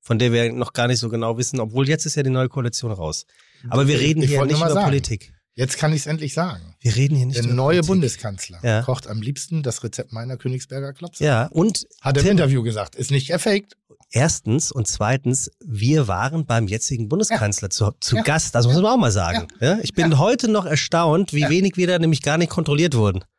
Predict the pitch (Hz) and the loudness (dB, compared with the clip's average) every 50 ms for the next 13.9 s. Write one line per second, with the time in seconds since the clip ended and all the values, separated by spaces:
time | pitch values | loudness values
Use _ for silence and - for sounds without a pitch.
0 | _ _ - 160 160 - 110 104 - - - 131 135 147 135 - - - 113 - | _ _ -2 -2 0 0 0 -2 -2 -2 -2 -2 -2 -2 -6 -6 -6 -8 -8 -6
1 | - - - - - - - 110 - 127 - - - 139 123 - - 131 147 180 | -8 -8 -8 -8 -10 -12 -18 -10 -8 -6 -6 -2 -2 -2 -2 0 0 2 2 2
2 | 196 - 220 226 190 151 - - 160 147 135 - 143 151 156 - - 131 107 101 | 2 0 0 -2 -2 -2 -2 -2 -2 -2 -2 -4 -8 -12 -14 -10 -6 -4 -4 -4
3 | - - 98 90 - - _ _ _ - 220 - - _ _ _ _ _ _ - | -4 -8 -10 -10 -10 -14 _ _ _ -10 -10 -10 -10 _ _ _ _ _ _ -2
4 | 131 135 123 110 98 - - - - _ 151 165 165 139 139 139 135 143 139 - | 0 2 4 2 2 0 -2 -10 -8 _ 0 0 2 2 2 2 2 0 0 -2
5 | - - 147 143 - 147 123 120 - 117 120 120 117 113 - _ - - 123 113 | -4 -6 -6 -6 -6 -6 -6 -6 -8 -10 -8 -8 -8 -8 -8 _ -16 -16 -16 -8
6 | - 156 143 254 - - - 160 - - 127 - 285 - - - 123 113 117 127 | -6 -6 -2 -2 0 0 2 2 2 0 2 0 0 0 0 0 2 2 2 2
7 | 127 143 127 - 143 127 - 165 202 - - 311 226 - - 117 104 101 95 95 | 2 2 2 0 -2 -2 0 0 -2 0 0 -2 -2 0 0 0 2 2 0 0
8 | - - 101 87 - 95 - - - - - 147 131 - 123 104 123 175 220 - | -2 -6 -10 -12 -14 -16 -16 -8 -6 -4 -2 -2 -2 -4 -6 -2 -2 0 0 -2
9 | - - - 185 190 - - 160 165 165 - - 127 117 117 107 113 120 101 95 | -4 -4 -2 -2 0 0 -2 -4 -4 -4 0 2 2 2 4 4 2 2 2 2
10 | 113 127 117 - 110 104 104 110 101 101 - - 110 104 101 104 104 104 98 98 | 2 0 0 0 -4 -4 -4 -6 -6 -6 -6 -6 -6 -6 -6 -6 -6 -8 -10 -12
11 | 95 98 - - 113 101 95 104 143 120 110 - 165 175 196 - - 214 196 156 | -12 -12 -12 -10 -10 -10 -4 -2 0 0 0 0 0 -2 0 0 0 2 2 2
12 | 120 127 170 220 247 226 247 220 190 180 190 214 254 240 220 175 190 196 180 180 | 2 2 2 2 2 2 2 4 4 2 2 2 4 4 4 4 4 4 2 2
13 | 208 202 208 196 170 - - 196 202 208 175 165 156 139 160 160 165 170 | 0 0 2 2 2 2 2 0 0 0 0 0 0 0 2 2 2 2